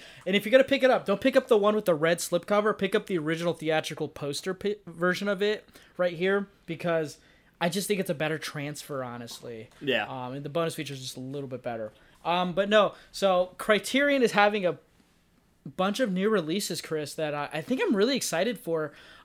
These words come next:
Speaker 1: Um, to, to kinda highlight a few of 'em. So the Agnes Vardas box set is just recently been announced. It's gonna be coming out. That's gonna be a big ass deal. That's, like, Bergman style big deal, you know, like, all her works, including her shorts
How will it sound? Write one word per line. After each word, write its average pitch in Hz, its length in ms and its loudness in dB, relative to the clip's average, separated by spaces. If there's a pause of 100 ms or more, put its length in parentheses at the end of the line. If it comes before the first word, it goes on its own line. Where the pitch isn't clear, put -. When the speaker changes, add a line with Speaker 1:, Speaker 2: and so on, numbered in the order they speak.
Speaker 1:
Um, 185 400 2
to, 214 160 6
to - 100 -6
kinda 240 200 4
highlight 208 340 4
a 185 40 0
few 196 140 -4
of 180 60 -2
'em. 185 120 -2 (300)
So 190 200 -4
the 180 200 0
Agnes 185 500 4
Vardas 175 540 4
box 156 420 0
set 131 220 -4
is 143 160 -8 (140)
just 151 320 -8
recently 190 260 -6
been 180 140 -4
announced. 160 400 -4 (400)
It's 151 180 -6
gonna 180 220 2
be 180 100 -4
coming 180 320 -6
out. 139 200 -6 (440)
That's 185 240 0
gonna 370 180 -2
be 285 80 2
a 196 60 4
big 175 300 0
ass 151 240 -2
deal. 143 340 -6
That's, 226 180 2
like, 311 300 0
Bergman 160 420 0
style 131 300 -6
big 127 240 -10
deal, 117 260 -12
you 156 140 -6
know, 165 240 0
like, 160 240 -6
all 190 200 4
her 196 160 2
works, 170 360 -2
including 180 300 -6
her 156 80 -4
shorts 180 460 -4